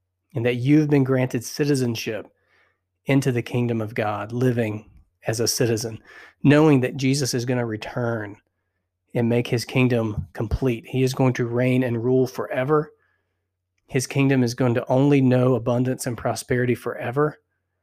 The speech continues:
He is gonna vanquish all evil. Sin will be dealt with once and for all. Satan will be silenced for all eternity. You will be fully sanctified and redeemed as one of these citizens among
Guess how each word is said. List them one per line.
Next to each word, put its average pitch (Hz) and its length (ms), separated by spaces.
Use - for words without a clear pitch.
He - 140
is 120 100
gonna 120 180
vanquish 123 460
all 127 260
evil. 151 560
Sin 135 420
will 123 140
be 127 160
dealt 127 240
with 131 220
once 127 260
and 127 100
for 131 160
all. 135 400
Satan 135 460
will 127 140
be 127 100
silenced 127 600
for 131 220
all 127 160
eternity. 131 640
You 131 180
will 139 80
be 127 120
fully 135 400
sanctified 127 760
and 117 120
redeemed 127 680
as 117 260
one 120 180
of 123 80
these 120 180
citizens 123 540
among 120 480